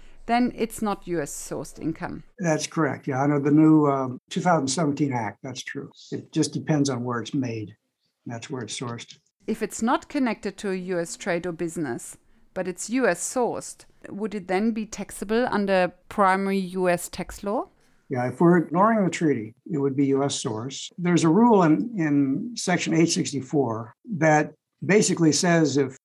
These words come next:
Speaker 2: anything that is not specifically treated is deemed to be effectively connected. So you get the benefit of the doubt there. So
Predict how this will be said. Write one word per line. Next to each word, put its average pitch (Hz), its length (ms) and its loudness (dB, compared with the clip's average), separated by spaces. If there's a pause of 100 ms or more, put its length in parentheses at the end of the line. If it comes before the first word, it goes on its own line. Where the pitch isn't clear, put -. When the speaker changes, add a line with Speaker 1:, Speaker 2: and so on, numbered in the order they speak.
(120)
Speaker 2:
anything 214 300 6
that 160 120 6
is 156 220 6
not 170 180 4
specifically 156 760 0 (180)
treated 156 480 4
is 147 240 0
deemed 175 400 4
to 143 60 2
be 143 520 2
effectively 139 540 -2
connected. 120 540 -8 (180)
So - 160 -10
you 127 120 -4
get 147 140 2
the 131 60 -4
benefit 139 380 0
of 120 80 -6
the 107 80 -6
doubt 117 260 -6
there. - 220 -10
So 131 360 -4